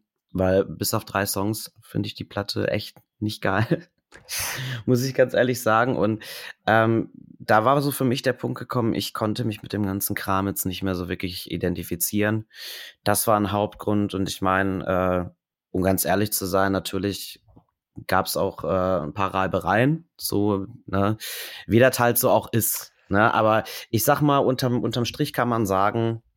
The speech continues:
das alles zusammen gebündelt hat halt dazu geführt, dass man sich natürlich auch persönlich und auch irgendwie, ja, wahrscheinlich musikalisch so ein bisschen voneinander entfernt hat. Und, äh, irgendwann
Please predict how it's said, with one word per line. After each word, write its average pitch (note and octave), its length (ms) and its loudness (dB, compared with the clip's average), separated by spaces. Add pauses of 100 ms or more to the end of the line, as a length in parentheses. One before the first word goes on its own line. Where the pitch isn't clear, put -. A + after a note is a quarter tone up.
(160)
das A2 260 4
alles A2 360 2
zusammen G2+ 400 0
gebündelt G2+ 560 -2
hat G2 160 -4
halt - 420 -4
dazu - 380 -4
geführt, G2+ 420 -2
dass G2+ 180 -2
man G2 340 0 (400)
sich - 260 -4
natürlich G2 480 0
auch - 160 -4
persönlich F#2+ 560 -2
und F#2+ 140 -4
auch F#2 280 0
irgendwie, F#2 460 -4 (160)
ja, F#2 180 0
wahrscheinlich F#2 440 -4
musikalisch F#2 560 -4
so F#2+ 60 -6
ein F#2 40 -6
bisschen G2 240 -6
voneinander G2 480 -2
entfernt F#2+ 460 -4
hat. G#2 240 -6 (920)
Und, G2 480 4
äh, G2 380 2 (360)
irgendwann A#2 680 4